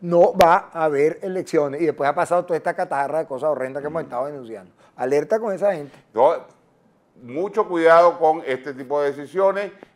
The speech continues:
Speaker 2: Los venezolanos necesitamos una situación de tranquilidad, de paz, de so-, y no de zozobra,
Speaker 1: O
Speaker 2: no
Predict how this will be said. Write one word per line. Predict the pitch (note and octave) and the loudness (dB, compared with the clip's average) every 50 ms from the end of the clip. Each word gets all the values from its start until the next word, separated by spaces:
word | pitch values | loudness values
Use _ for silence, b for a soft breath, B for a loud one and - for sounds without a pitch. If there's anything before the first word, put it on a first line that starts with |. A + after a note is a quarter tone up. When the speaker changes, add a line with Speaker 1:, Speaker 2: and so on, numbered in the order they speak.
| _ | _
Speaker 2:
Los | - A2+ B2 C3+ D3 D#3 D#3+ D#3+ | -14 -8 -4 0 2 2 2 2
venezolanos | D#3 D3 C#3 C3 B2 C3 B2+ B2+ C3 C#3 C#3+ D#3 D#3 D3 | 2 0 -2 -4 -6 -4 0 2 2 2 2 0 -4 -6
necesitamos | C#3 A#2 G#2 G#2+ G2 A2+ G2 G#2 A#2+ B2+ C3+ C#3 C#3+ C#3 | -8 -12 -12 -14 -16 -10 -6 -4 -4 -4 -4 -6 -8 -10
una | - C3 C3+ C3+ | -10 -10 -10 -10
situación | C3 - B2 G#2+ - C3+ B2+ - - B2 B2+ C3 C3+ C#3 C#3 - - b b b b b | -10 -12 -14 -14 -12 -12 -12 -10 -8 -4 -2 -2 -2 -4 -8 -14 -18 b b b b b
de | _ F#2+ A2+ | _ -10 -8
tranquilidad, | G#2 A2+ A2 G2+ F2 G#2+ A2 G#2+ G#2+ A2 B2 C3+ C#3+ C#3+ C#3+ C#3+ C#3+ C#3+ C#3 C3 | -6 -6 -6 -6 -8 -10 -10 -8 -2 0 2 2 2 2 2 0 0 -2 -4 -6
de | B2+ A#2+ G#2+ | -8 -10 -12
paz, | - - - C3 C3 C#3 C#3 C#3 C#3 C#3+ C#3 C3+ C3 A#2 A2+ A2 | -12 -4 0 4 4 6 6 6 4 4 2 -2 -8 -14 -16 -16
de | G#2+ G#2+ | -16 -16
so-, | - A#2 A#2 A2+ _ _ _ b b b b b b | -14 -16 -16 -18 _ _ _ b b b b b b
y | A2 | -12
no | A2 B2 B2+ B2 C3+ | -8 -4 0 0 0
de | C#3 | 0
zozobra, | C3+ B2+ A2 - - C#3+ C#3+ C#3 C3+ C3+ C#3 C3+ C3 - - | -2 -6 -8 -2 2 4 4 4 2 2 0 -2 -4 -4 -2
Speaker 1:
O | C#3 D3 D3+ | 2 2 2
Speaker 2:
no | D3 B2 C3 | 4 4 4